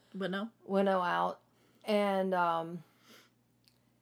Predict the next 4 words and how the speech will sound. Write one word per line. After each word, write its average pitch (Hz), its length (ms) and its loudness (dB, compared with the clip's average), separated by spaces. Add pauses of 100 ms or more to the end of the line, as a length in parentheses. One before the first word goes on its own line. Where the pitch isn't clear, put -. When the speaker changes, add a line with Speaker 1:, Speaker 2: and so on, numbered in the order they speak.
(1900)
Speaker 2:
they, 208 640 -2
they 214 200 4
were 196 140 0
rude. 151 380 -4